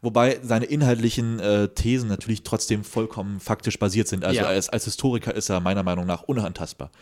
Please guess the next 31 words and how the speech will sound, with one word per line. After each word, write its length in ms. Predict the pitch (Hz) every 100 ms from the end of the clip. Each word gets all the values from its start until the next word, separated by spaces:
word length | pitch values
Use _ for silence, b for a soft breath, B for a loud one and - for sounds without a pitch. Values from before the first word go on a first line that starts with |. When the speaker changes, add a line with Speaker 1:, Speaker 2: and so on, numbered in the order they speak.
| B
Speaker 2:
Mhm. 180 | 139 117
Speaker 1:
Also 220 | 107 101
was 140 | 95 -
er 160 | 101
da 220 | 95 90 87
gebracht 360 | 92 101 117
hat, 160 | 92 -
ist 320 | 101 - -
in 180 | 110 101
jedem 260 | 110 113
Fall 220 | 98 98 95
lesbar 420 | 104 120 - 85
und 200 | 98 -
wissenswert. 600 | 123 101 - 85 90 - B B B B
Ähm, 360 | - 87 90 90 - _ _ _ _ -
ob 100 | -
man 80 | 117
nur 80 | 107
mit 80 | 101
seiner 160 | 90
Meinung 280 | 82 101 107
ein-, 300 | 92 90 95 -
einstimmt 420 | 104 120 110 107
oder 140 | 98
nicht, 320 | 113 117 - -
er 140 | 82
hat 200 | 92 -
da 200 | 92 85
wirklich 280 | 117 101 -
faktisch 400 | - - 104 -
eine 200 | 95 95